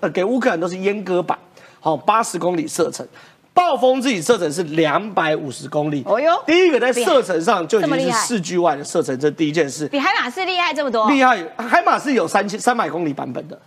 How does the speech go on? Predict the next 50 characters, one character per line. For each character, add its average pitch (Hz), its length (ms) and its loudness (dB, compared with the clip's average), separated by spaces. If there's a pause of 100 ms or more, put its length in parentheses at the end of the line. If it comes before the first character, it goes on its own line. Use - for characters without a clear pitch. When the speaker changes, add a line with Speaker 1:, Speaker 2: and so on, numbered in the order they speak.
(380)
Speaker 1:
但 277 180 2
是 285 100 -2 (280)
美 180 200 0
国 165 220 0
给 170 160 0
乌 190 160 -2
克 202 140 -2
兰 165 120 0
的 143 120 -6
只 151 240 -8
有 170 200 0
这 - 80 -8
个 135 80 -4
八 135 200 -2
十 135 100 -12
公 151 180 -12
里， 139 140 -10
这 143 80 -2
第 143 180 -6
一 139 40 -2
件 143 180 -2
事。 - 160 -12 (480)
第 349 80 4
二 370 80 4
件 330 180 2
事 277 140 0
情， 196 180 2
你 262 80 -2
仔 220 160 -2
细 175 60 2
看 226 180 0
暴 226 140 0
风 208 180 0
之 214 80 -4
影 170 80 0
这 175 140 -4
个 190 60 4
标， 175 440 0 (140)
这， 208 160 2
这 226 140 0
个， 208 40 4
这 190 180 2
外 214 280 0
表， - 260 -10 (480)
长 175 460 -2
这 370 240 2
样 254 180 2
的 151 140 0 (320)
飞 196 220 0
弹 165 180 0